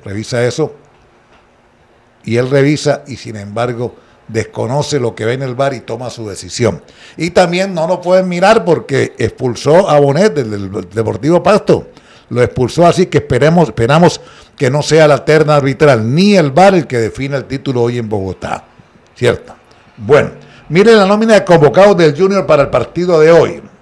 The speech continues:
No está Zambuesa, no está Castrillón,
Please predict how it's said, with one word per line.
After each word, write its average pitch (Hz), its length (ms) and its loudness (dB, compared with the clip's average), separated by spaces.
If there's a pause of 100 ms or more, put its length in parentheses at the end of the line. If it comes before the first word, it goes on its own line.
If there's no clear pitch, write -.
(1900)
No 135 180 2
está 170 280 2
Zambuesa, 160 680 4 (1500)
no 135 240 -2
está 151 680 4
Castrillón, 135 720 0